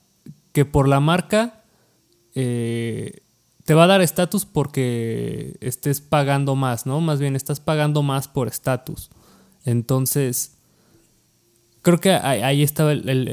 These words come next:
te digo, el medio del asunto, que el, el decir lo que representa, pues se me hace ahí, te digo, la parte muy irresponsable de, de este tipo de prácticas, ¿no? Te,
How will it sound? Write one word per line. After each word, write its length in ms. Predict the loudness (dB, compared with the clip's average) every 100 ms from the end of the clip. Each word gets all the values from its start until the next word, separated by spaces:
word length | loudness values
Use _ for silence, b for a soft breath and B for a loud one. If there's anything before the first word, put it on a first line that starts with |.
| -4
te 80 | -2
digo, 100 | 0
el 80 |
medio 240 | 0 0 0
del 120 | 0
asunto, 380 | -2 -4 -4 -6
que 420 | -6 -6 -8 -12 _ _
el, 320 | -2 0 0
el 240 | 0 0
decir 280 | -2 -2 -2
lo 160 | -2 -2
que 120 | -4
representa, 640 | -4 -6 -6 -4 -4 -4
pues 180 | -6 -4
se 80 | -2
me 120 | -2
hace 240 | -2 0 0
ahí, 180 | -2
te 160 | -2 -2
digo, 160 | 0 -2
la 160 | -2
parte 260 | -4 -4 -2
muy 320 | 0 0 0 0
irresponsable 1200 | 0 0 -2 -4 -6 -4 -4 0 0 0 -2 -6 _ _ _ _ _ _ _ -4
de, 420 | -2 0 -2 -4
de 380 | -4 -2 -2 -4
este 220 | -6 -8
tipo 280 | -8 -4 -2
de 120 | -2
prácticas, 540 | -2 -4 -4 -6 -4 -2
¿no? 120 | -2
Te, 120 | -4